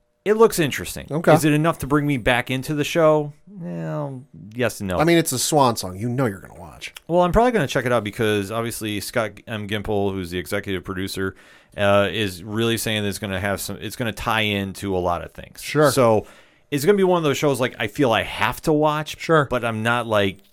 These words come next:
Speaker 1: yeah, like, you think about your major crossovers in comics and how they always
Speaker 2: Yeah.
Speaker 1: have the spin-offs.
Speaker 2: Yeah.
Speaker 1: And if you read the spin-offs, you're gonna get a bigger payoff to the story. Kind of the same vibe I
Speaker 2: Sure.
Speaker 1: am feeling with this.
Speaker 2: Sure.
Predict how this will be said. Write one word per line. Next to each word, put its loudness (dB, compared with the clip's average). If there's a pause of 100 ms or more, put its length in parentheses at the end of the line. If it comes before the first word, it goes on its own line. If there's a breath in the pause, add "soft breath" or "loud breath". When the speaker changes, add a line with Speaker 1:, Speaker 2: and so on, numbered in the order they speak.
(160)
Speaker 1:
yeah, -2
like, -4 (300 soft breath)
you -6
think 0
about 6
your 0
major 0
crossovers -2
in -6
comics -2
and -4
how 0
they 2
always 6
Speaker 2:
Yeah. 4
Speaker 1:
have 2
the -6
spin-offs. 0
Speaker 2:
Yeah. 6
Speaker 1:
And -2
if -2
you -2
read 4
the -2
spin-offs, -2
you're -4
gonna -4
get 0
a -4
bigger -2
payoff 2
to -6
the -2
story. -2 (360 soft breath)
Kind -6
of -4
the -6
same -4
vibe 2
I -2
Speaker 2:
Sure. 8
Speaker 1:
am 2
feeling 0
with -2
this. -10
Speaker 2:
Sure. 6